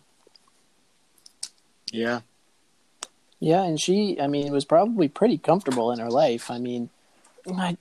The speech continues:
Speaker 2: I felt like I was reading it this morning in maybe one of the other Gospels, but it actually referred to Joseph as, like, a good man. She's betrothed to a good man, or maybe it was just a sermon that I was reading about it. Um, so,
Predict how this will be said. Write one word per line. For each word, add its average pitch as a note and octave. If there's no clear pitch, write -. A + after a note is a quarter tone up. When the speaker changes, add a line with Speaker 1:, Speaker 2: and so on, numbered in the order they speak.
Speaker 2:
I D3+
felt G3+
like D#3+
I D3+
was C#3+
reading D3+
it C3
this C3
morning C3
in B2
maybe B2+
one C3
of B2
the A#2+
other A#2+
Gospels, A#2
but -
it D3
actually C3
referred C3
to C3+
Joseph B2+
as, A#2
like, A2
a C3+
good C3
man. A#2+
She's A#2+
betrothed B2
to A#2
a A2
good A#2
man, A2
or G#2+
maybe B2
it -
was G#2
just -
a A#2+
sermon -
that -
I -
was -
reading -
about -
it. -
Um, A2
so, C3